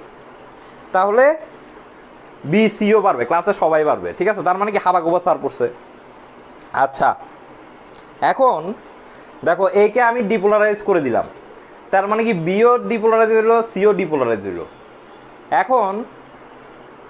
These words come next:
repolarization ব্যাপারটা কি? repolarization ব্যাপারটা হচ্ছে সবগুলো আমার negative হয়ে যাওয়া, ঠিক আছে? এখন দেখো পরীক্ষার হলের মধ্যে কিছু কিছু বেচারা public থাকে। বেচারা public কারা? ধরো সিটা হচ্ছে বেচারা public, ঠিক আছে?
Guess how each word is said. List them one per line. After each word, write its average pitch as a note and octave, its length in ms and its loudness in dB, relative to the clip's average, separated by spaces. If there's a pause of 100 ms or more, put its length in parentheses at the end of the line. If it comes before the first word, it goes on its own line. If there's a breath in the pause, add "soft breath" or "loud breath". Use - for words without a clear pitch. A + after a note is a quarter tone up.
(300)
repolarization B3 1080 2
ব্যাপারটা E3+ 380 -2
কি? F2+ 240 -8
repolarization A3+ 840 0
ব্যাপারটা A#3+ 300 0
হচ্ছে A#3+ 180 0
সবগুলো G3 380 0
আমার F#3+ 140 -2
negative B2+ 360 0
হয়ে A#2 120 -2
যাওয়া, E2 240 -4 (560)
ঠিক A#3 120 -2
আছে? D#3+ 280 0 (880 loud breath)
এখন C4 300 -2
দেখো G#3+ 200 0
পরীক্ষার G3 460 -2
হলের G3+ 320 0
মধ্যে F3 680 2
কিছু E3 240 -4
কিছু G3+ 260 -2
বেচারা F#3 480 2
public C#3+ 440 -2
থাকে। A#2 240 -2
বেচারা D#3 320 0
public F3 400 -2
কারা? G#3 220 2 (400 loud breath)
ধরো E3 160 2 (140)
সিটা F#3 380 0
হচ্ছে F#3+ 380 -2
বেচারা C#3 460 0
public, G#2 420 -4 (180)
ঠিক A3 100 -4
আছে? C#3+ 260 0